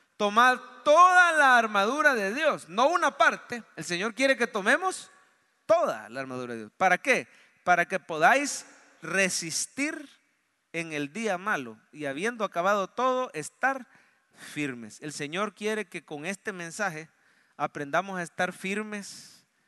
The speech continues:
en los tiempos difíciles que nos está tocando. Yo no, no, no es que me la quiera llevar de profeta, no, hermano, simplemente confiemos que el Señor está hablando a través de su palabra, que puede ser que vengan días malos. Puede ser.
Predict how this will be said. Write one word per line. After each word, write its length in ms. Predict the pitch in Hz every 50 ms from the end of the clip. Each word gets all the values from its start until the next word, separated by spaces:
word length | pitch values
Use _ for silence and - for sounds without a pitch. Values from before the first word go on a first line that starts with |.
| _ _ _ _
en 100 | - 156
los 140 | 147 143 135
tiempos 360 | _ - 165 175 170 175 170
difíciles 480 | 143 147 139 160 175 - 180 160 160 151
que 100 | - 139
nos 120 | 135 131
está 180 | 135 120 - 143
tocando. 360 | - 147 127 135 131 127 131
Yo 160 | 151 175 202
no, 200 | 214 220 220 214
no, 260 | 208 208 226 220 202 - _ _ _ _ _
no 160 | 196 208 220
es 80 | 214 -
que 100 | 214 196
me 140 | 190 190
la 100 | 180 175
quiera 260 | - - 214 214 202 196
llevar 340 | 185 175 170 190 196 190
de 120 | 165 185 175
profeta, 840 | - 175 165 147 - 202 214 208 - _ 202 196 196 196 143 135 156 170
no, 300 | 196 202 202 220 208 170
hermano, 280 | 147 135 135 131 127 120
simplemente 720 | 120 196 202 170 202 196 202 220 226 202 - 226 214 196 _ _ _ _ _ _ _ _ _ _ _
confiemos 560 | - 180 165 156 - - 214 233 240 233 208
que 80 | - 196
el 80 | 170
Señor 300 | - 160 156 170 196 208
está 200 | 202 - - 208
hablando 360 | 202 190 196 202 208 208 190 185
a 40 |
través 280 | - - 151 156 180 180
de 100 | 170 170
su 140 | - 175 -
palabra, 500 | - 151 147 139 123 117 107 101 107 _ _ _ _ _
que 120 | - 160 147
puede 340 | _ - 165 180 185 180
ser 200 | - - 185 175
que 140 | - - 147
vengan 360 | 143 156 165 165 156 151 147
días 260 | 143 151 151 147 143 139
malos. 680 | 135 127 113 107 101 98 98 101 - - - _ _ _ _ _ _ _ _ _ _ _ _ _ _ _ _ _ _ _ _ _ _ _ _ _ _ _ _
Puede 180 | - 202 220 202
ser. 220 | 190 285 247 -